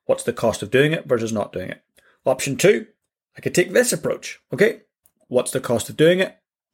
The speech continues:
versus not doing it? Really important to just take your time and actually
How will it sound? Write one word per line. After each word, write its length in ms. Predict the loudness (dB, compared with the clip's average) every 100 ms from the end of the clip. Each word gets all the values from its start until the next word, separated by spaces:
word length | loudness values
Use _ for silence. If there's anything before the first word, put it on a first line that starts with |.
| _
versus 280 | -2 0 0
not 240 | 0 -4
doing 180 | -6 -10
it? 80 | -12 _ -8
Really 340 | 2 4 4
important 560 | 2 2 2 2 -6 -12 _ -20 _ _
to 80 | -6
just 240 | -4 -4
take 240 | -4 -4 -4
your 80 | -8
time 580 | -4 0 2 0 -4 -10 _ _ _ _ _
and 120 | -10 -4
actually 480 | -4 -2 0 -2